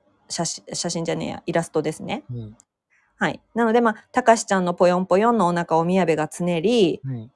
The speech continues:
Speaker 1: やめろということで、たかしちゃんが私のほっぺたをつねってるという。
Speaker 2: はい。
Speaker 1: はい。そういうことが言えるんですね。
Speaker 2: はい。
Speaker 1: で、もう一つが、えっと、これ何？なんかね、元気がないちいこい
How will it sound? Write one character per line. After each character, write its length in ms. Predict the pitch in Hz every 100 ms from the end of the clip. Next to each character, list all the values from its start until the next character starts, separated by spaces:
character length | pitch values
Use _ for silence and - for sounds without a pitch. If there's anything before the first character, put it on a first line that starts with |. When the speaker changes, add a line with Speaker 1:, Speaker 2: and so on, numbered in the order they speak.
| -
Speaker 1:
や 100 | 185
め 140 | 180
ろ 140 | 180 247
と 100 | 196
い 60 |
う 60 | 175
こ 100 | 180
と 100 | 175
で、 100 | 160
た 120 | 175
か 120 | 170
し 180 | 170 -
ち 100 | -
ゃ 80 | 156
ん 60 | 180
が 80 |
私 240 | 226 220 175
の 80 | 190
ほ 80 |
っ 40 | 185
ぺ 100 | 170
た 100 | 147
を 60 |
つ 120 | 151 165
ね 100 | 160
っ 40 |
て 140 | -
る 120 | 151 156
と 100 | 143
い 100 | -
う。 100 | - _ _ _ -
Speaker 2:
は 100 | 117
い。 160 | 110 - _ _ _ _
Speaker 1:
は 100 | -
い。 120 | 165 -
そ 140 | -
う 20 |
い 0 |
う 40 | 160
こ 60 |
と 80 | 165
が 80 | 147
言 80 | 143
え 40 |
る 60 | 143
ん 20 |
で 80 | 131
す 100 | -
ね。 160 | 247 - _ _
Speaker 2:
は 100 | 123
い。 140 | 113 113 _ _ _ _ _ _ -
Speaker 1:
で、 60 |
も 160 | 247 269
う 40 |
一 200 | 285 -
つ 560 | 294 - 233 214 208 196
が、 280 | 254 262 - -
え 60 | 165
っ 20 |
と、 80 | 165
こ 80 |
れ 40 | 165
何？ 380 | 175 156 135 -
な 120 | 233
ん 20 |
か 80 | 175
ね、 260 | 160 147 - _ _ -
元 420 | 233 392 370 330
気 180 | - 185
が 160 | 170
な 180 | 170 233
い 140 | 185 -
ち 340 | - - 320 330
い 80 | 302
こ 180 | 233
い 160 | 165 143